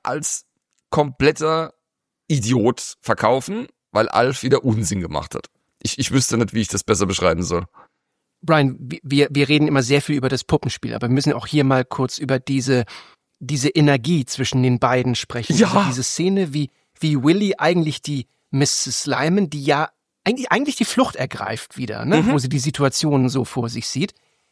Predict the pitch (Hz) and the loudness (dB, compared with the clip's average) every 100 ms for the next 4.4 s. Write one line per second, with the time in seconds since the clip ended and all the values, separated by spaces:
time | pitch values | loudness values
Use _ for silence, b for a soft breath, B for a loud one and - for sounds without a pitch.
0 | _ 160 214 202 - 160 160 139 202 - | _ 2 4 2 -2 -4 0 2 0 2
1 | 233 226 226 - 220 214 - 190 196 - | 0 2 0 2 2 2 -2 -6 -6 -6
2 | 180 151 185 170 123 135 151 190 262 - | -2 2 2 0 -2 -2 -2 0 -2 -6
3 | _ - 226 269 - - - _ _ _ | _ -6 -2 -2 -4 -8 -12 _ _ _
4 | _ _ 131 | _ _ 0